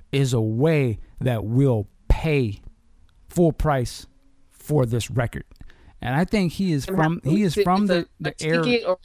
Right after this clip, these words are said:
Speaker 2: excuse me, he, 'cause in order to release his, his stuff, you, that's a good point. He's been kinda releasing it with a ticket, live,
Speaker 1: Or,
Speaker 2: or
Speaker 1: or he
Speaker 2: release
Speaker 1: does, or he doesn't want it to be broken a piece. Like now, you can buy one or two songs, or you don't have to buy it at all. But I
Speaker 2: Right.
Speaker 1: think he wants to find a way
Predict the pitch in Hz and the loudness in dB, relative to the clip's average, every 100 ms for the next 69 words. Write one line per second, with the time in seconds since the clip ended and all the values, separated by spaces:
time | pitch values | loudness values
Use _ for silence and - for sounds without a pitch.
0 | - - - - - - 277 269 254 254 | -14 -18 -20 -20 -12 -4 0 2 2 2
1 | 220 226 226 233 302 330 254 269 233 262 | 0 0 2 4 4 2 -2 0 0 0
2 | 247 226 190 214 247 277 262 226 220 - | -2 -2 -2 -4 -2 -2 0 -2 -4 -2
3 | 240 226 240 247 202 180 214 233 214 247 | -2 0 -2 0 -2 -2 -2 -2 -2 0
4 | 214 196 220 214 220 214 175 202 269 269 | 2 2 0 0 0 0 2 0 2 0
5 | 254 302 _ _ _ _ _ - 196 196 | -2 -6 _ _ _ _ _ 0 2 4
6 | 185 208 202 196 233 214 185 214 214 - | 4 2 2 2 2 2 0 -2 -6 -10
7 | _ 196 202 208 190 208 202 196 170 180 | _ -4 -2 0 -2 -2 -2 -4 -4 -4
8 | 165 - 156 156 131 151 156 151 131 - | -4 -6 -6 -4 -2 -2 0 -2 -2 -4
9 | 175 147 - - - - 143 120 139 240 | -4 -6 -10 -18 -12 -4 -4 -2 0 2
10 | 156 131 185 180 131 131 131 127 131 139 | 2 0 -2 -2 0 0 0 -2 0 0
11 | 123 - 143 - 131 131 127 120 143 147 | -2 -4 -6 -2 0 0 -2 -2 -2 -2
12 | 139 113 135 143 123 110 175 147 - - | -2 -2 0 0 -2 0 0 0 -4 -14
13 | - - - 147 165 208 190 147 208 233 | -20 -20 -4 0 0 0 -2 -2 0 2
14 | 208 165 - 135 147 143 127 117 131 165 | 0 -2 -4 -4 -2 -2 -2 0 0 0
15 | 107 | -2